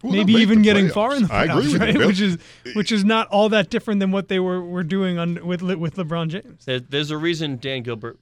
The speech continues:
Speaker 3: was kind this time around.
Speaker 1: Yeah.
Speaker 3: Le-, LeBron, you couldn't bash him. He did but there was a deal.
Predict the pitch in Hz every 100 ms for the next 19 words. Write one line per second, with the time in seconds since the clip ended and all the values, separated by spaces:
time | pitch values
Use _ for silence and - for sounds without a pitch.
0 | _ 117 - - 92 98 95 95 - 85
1 | 87 87 76 - _ _ _ _ - 131
2 | 127 123 - 151 135 120 123 135 147 143
3 | 143 143 160 - 165 117 101 87 - -
4 | _ _ _ _ 147 110 - 156 170 170
5 | 196 196 _ _ _ 147 - 139 160 180
6 | 170 120 123 117 95